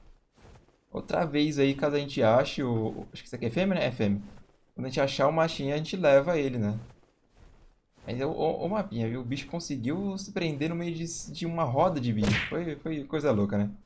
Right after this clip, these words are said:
Então, bora lá na base. Beleza, galera. Vou soltar ele aqui nessa trapzinha, né? Que a gente já usou aí pra domar alguns dinos.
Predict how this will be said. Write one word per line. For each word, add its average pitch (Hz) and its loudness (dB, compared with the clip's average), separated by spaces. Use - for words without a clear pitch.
Então, 180 -2
bora 151 4
lá 175 2
na 175 2
base. 107 4
Beleza, 180 0
galera. 165 4
Vou 160 -12
soltar 156 -4
ele 139 -2
aqui 139 -10
nessa 110 -4
trapzinha, 110 -6
né? 175 -2
Que 175 -8
a - -8
gente 120 -12
já 120 0
usou 110 0
aí 110 2
pra 113 -4
domar 101 0
alguns 185 -2
dinos. 190 -4